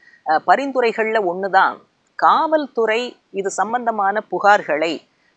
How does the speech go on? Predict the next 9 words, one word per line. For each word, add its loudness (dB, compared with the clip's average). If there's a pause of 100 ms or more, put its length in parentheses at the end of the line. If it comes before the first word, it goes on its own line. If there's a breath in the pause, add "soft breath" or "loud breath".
முறையாக 0
விசாரிக்கவில்லை -2
என்று -6
சொன்னால் -2 (340)
அவர்கள் 0
மீது -6
நடவடிக்கை -4
எடுக்க -6
வேண்டும். -12